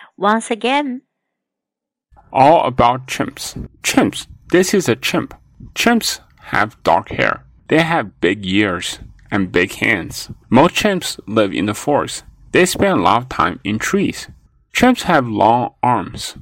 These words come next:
Speaker 2: Their arms are very strong. Chimps can swing from tree to tree. This is a chimp's foot.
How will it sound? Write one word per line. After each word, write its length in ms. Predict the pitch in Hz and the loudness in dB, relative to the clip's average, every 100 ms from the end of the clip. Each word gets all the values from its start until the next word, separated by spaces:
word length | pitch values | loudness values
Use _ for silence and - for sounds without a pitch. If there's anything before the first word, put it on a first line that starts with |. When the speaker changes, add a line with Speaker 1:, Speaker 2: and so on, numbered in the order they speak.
| _ - | _ 2
Speaker 2:
Their 280 | 190 214 - | 4 4 4
arms 320 | 110 104 - - | 0 -2 -8 -2
are 180 | 101 | -2
very 540 | 95 98 113 127 101 82 | -2 0 2 4 2 -4
strong. 680 | - - - - - - - _ - | -8 -4 -2 -2 -4 -12 -14 _ -2
Chimps 320 | 190 196 - | 0 0 0
can 180 | 120 117 | -2 -2
swing 880 | - - - _ - 156 160 156 147 - | -4 -8 -18 _ 0 2 2 0 -6 -16
from 480 | - 101 104 104 123 _ | -4 -2 -2 -4 -10 _
tree 280 | - 131 135 - | -2 0 0 -4
to 120 | - | -6
tree. 380 | 151 - 135 - _ _ | -4 -2 -4 -6 _ _
This 260 | - 214 - | 2 2 4
is 160 | 214 127 | 0 0
a 40 | |
chimp's 380 | - 107 117 - | -2 -2 -4 -6
foot. 320 | - - - | -2 0 0